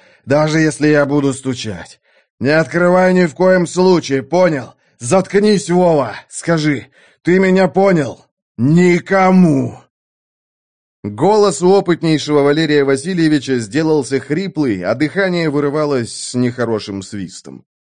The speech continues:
От него воняло кровью и вискарем. Вова понял и поверил, от чего-то сразу и накрепко.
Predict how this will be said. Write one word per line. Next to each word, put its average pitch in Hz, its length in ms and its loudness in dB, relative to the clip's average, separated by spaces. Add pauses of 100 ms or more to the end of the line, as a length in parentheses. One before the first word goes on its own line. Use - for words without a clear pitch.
От 117 220 -2
него 131 260 0
воняло 123 420 -2
кровью 120 640 -2
и 110 40 -4
вискарем. 101 600 -8 (380)
Вова 190 280 0
понял 202 420 0
и 165 40 2
поверил, 165 600 0
от 110 220 -6
чего-то 180 360 -4
сразу 165 520 -2
и 160 60 -2
накрепко. 127 600 -8